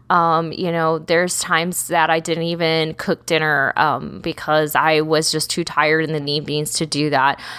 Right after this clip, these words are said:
There were a lot of times I was sitting on the couch. If you know me, I am a, a go-go person. Like, I don't like to sit around. I don't like to take naps.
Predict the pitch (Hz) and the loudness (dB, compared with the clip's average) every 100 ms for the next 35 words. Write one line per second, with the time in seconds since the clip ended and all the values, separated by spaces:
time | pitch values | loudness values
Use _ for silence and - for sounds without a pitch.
0 | - 170 165 170 170 156 160 156 170 - | -2 2 2 2 0 0 0 0 -2 -2
1 | 170 170 151 160 160 156 165 170 165 156 | -2 0 0 2 0 0 -4 -2 -2 -2
2 | - 196 175 151 - 190 - - - 175 | -2 2 2 2 -2 -6 -8 -14 -8 -2
3 | 185 185 180 185 208 180 175 - 151 185 | 0 2 0 0 0 2 2 2 4 2
4 | 190 185 165 160 160 - 170 170 156 170 | 0 0 2 2 0 0 -2 -2 -2 0
5 | 170 165 156 160 156 151 - 139 139 147 | 0 2 0 2 0 -2 -2 -2 -2 0
6 | - 170 185 165 170 262 - - 226 175 | 2 2 2 0 0 -2 -2 -4 -2 0
7 | 165 139 143 - 196 240 - 170 220 - | 2 0 -4 -6 -2 -2 0 0 0 -4
8 | - - - 160 143 147 | -6 -6 -4 -4 -2 -2